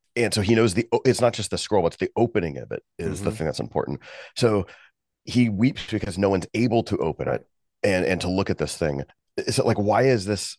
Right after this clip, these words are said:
Speaker 1: I don't know. Like, how would he know that this is something that's important? This just seems
Speaker 2: Yeah.
Speaker 1: very, ra-, it's like this new artifact that pops up, and now he's freaked out 'cause no one knows what to do with it.
Speaker 2: Well, again, he's telling a narrative.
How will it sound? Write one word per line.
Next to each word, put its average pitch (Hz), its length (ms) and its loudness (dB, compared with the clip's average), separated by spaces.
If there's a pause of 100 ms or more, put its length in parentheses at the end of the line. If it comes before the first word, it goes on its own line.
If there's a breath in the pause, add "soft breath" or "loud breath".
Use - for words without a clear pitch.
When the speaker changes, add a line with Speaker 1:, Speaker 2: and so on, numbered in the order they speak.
Speaker 1:
I 107 60 2
don't 92 120 2
know. 67 160 -10 (500)
Like, 120 160 0
how 123 140 4
would 139 100 4
he 127 120 4
know 101 260 2
that 95 120 0
this 87 160 -6
is 82 80 -12
something 82 220 -4
that's - 140 -6
important? 76 280 -6
This 95 140 0
just 120 200 2
seems 113 160 0
Speaker 2:
Yeah. - 60 -4
Speaker 1:
very, 110 180 4
ra-, 101 140 2 (320 loud breath)
it's - 140 -2
like 110 120 2
this 98 180 -6
new 101 160 0
artifact 87 480 -2
that - 120 -10
pops - 260 -2
up, 82 100 -2
and 85 60 -6
now 78 120 0
he's 80 120 -12
freaked - 320 -6
out 73 180 2
'cause 80 160 -6
no 78 140 -2
one 73 280 -4
knows 76 240 -2
what - 100 -12
to - 60 -10
do 73 120 -4
with 65 120 -8
it. - 100 -10 (600)
Speaker 2:
Well, 143 140 0
again, 131 240 0
he's 120 180 -4
telling 175 360 -2
a 165 40 2
narrative. 147 480 2